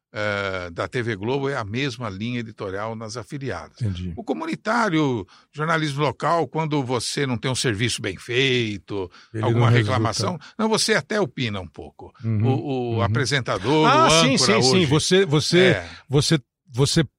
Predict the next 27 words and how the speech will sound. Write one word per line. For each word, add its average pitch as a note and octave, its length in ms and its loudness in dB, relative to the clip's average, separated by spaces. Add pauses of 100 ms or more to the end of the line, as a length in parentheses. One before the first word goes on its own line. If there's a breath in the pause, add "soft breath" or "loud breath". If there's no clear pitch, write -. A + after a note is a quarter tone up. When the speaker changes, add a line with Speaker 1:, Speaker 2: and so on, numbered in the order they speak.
(300)
Speaker 2:
interpreta F#3 720 4
o G3 60 4
sentimento F#3+ 680 4
da F3+ 160 4
sociedade G#3 380 2
Speaker 1:
Exatamente. G#3 260 6
Speaker 2:
que C4 80 -6
tá C4 100 2
vivendo G3+ 380 4
o B3+ 40 2
Speaker 1:
É. G#3+ 40 -2
Speaker 2:
problema G3 420 4
apresentado. G3+ 540 0
Speaker 1:
Não G#3 180 0
tem G#3 240 -2
opinião F#3 320 -6
política. B2+ 640 -6
Speaker 2:
Isso, C#3 340 4
Speaker 1:
Isso G2+ 120 -4
Speaker 2:
isso. G#2 120 0
Speaker 1:
não, G2 160 -8
isso F#2 140 -12
é B2+ 40 -8
proibido. G#2 520 -12
Speaker 2:
É, C#3 260 2
quer B2+ 120 -2
dizer, G#2+ 200 -4